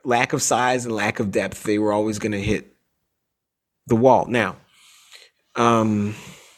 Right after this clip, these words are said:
you know, they won those first few games, but they were all sort of c-,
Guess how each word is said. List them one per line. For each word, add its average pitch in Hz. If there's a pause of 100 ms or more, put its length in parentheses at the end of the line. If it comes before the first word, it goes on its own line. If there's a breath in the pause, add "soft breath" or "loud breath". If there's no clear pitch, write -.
(380 loud breath)
you 151
know, 127
they 131
won 139
those 165
first 143
few 139
games, 117 (420 loud breath)
but 127
they 131
were 131
all 143
sort 143
of 117
c-, -